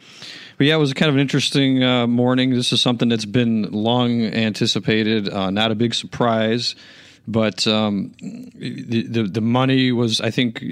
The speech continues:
the only thing that, you know, and generally speaking, the money was the only thing people wondered about because,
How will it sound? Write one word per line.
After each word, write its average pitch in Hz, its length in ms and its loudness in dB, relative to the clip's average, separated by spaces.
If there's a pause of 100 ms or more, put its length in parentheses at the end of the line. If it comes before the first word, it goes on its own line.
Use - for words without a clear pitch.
(100)
the 120 220 -2
only 120 300 0
thing 120 320 -2
that, 107 180 -2
you 117 400 -8
know, 98 140 -4
and 98 200 -4
generally 135 380 2
speaking, 120 300 0
the 110 60 0
money 123 180 2
was 113 100 0
the 117 60 2
only 117 120 2
thing 110 140 -2
people 110 240 0
wondered 135 260 0
about 104 280 0
because, 110 480 0